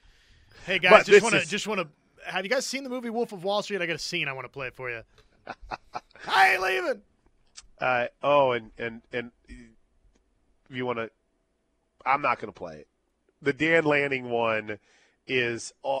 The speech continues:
Speaker 2: is, is just about as Dan Lanning as you can imagine, because not only does he say he's not going to Alabama, but there is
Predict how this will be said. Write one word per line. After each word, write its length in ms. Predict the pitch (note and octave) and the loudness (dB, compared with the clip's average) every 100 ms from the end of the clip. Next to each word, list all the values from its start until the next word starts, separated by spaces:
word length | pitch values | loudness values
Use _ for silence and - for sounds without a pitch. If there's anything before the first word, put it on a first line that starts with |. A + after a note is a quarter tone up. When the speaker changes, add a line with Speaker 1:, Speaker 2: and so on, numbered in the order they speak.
| - | 0
Speaker 2:
is, 320 | C#3+ C3 - | 2 2 0
is 180 | D3+ B2+ | -4 -4
just 240 | - E3+ - | 0 -2 0
about 300 | C3+ C3 B2 | 4 4 4
as 160 | A2+ | 0
Dan 320 | F2+ C3 B2+ A#2+ | -4 -2 -2 -2
Lanning 340 | A#2 A2 G#2+ | -2 -4 -6
as 140 | G#2 | -10
you 100 | A2 | -10
can 160 | G#2+ A2+ | -10 -10
imagine, 580 | G2 G2 F2+ F2+ F2+ E2+ _ _ _ _ _ _ | -10 -8 -8 -10 -14 -18 _ _ _ _ _ _
because 720 | A#2 A#2+ D3 C#3 C3+ A#2+ - - _ B2+ | -10 0 4 4 4 -2 -12 -18 _ -2
not 200 | C#3 F#3 | 2 4
only 120 | F#3+ | 4
does 160 | E3 | 2
he 100 | D3 | -2
say 500 | C3+ D#3 C#3 C#3 C3 - _ _ _ _ _ _ _ _ - | -4 2 2 2 -2 -10 _ _ _ _ _ _ _ _ -6
he's 220 | C3+ B2 | -4 2
not 180 | D3 C#3 | 2 4
going 200 | C#3 C3 | 0 0
to 100 | A#2+ | 2
Alabama, 800 | B2+ B2 G#2 A2+ A2 G2+ F#2 - _ _ _ _ _ _ _ | 2 2 -2 -2 -2 -6 -12 -14 _ _ _ _ _ _ _
but 540 | D3 C#3+ C#3+ B2 A#2 _ _ _ _ _ _ _ _ _ _ _ _ _ _ _ _ _ _ _ | -2 6 6 6 0 _ _ _ _ _ _ _ _ _ _ _ _ _ _ _ _ _ _ _
there 360 | D3+ B2+ C#3+ C#3+ | -4 2 4 6
is 480 | C#3 C3+ A#2+ - | 4 2 -4 -14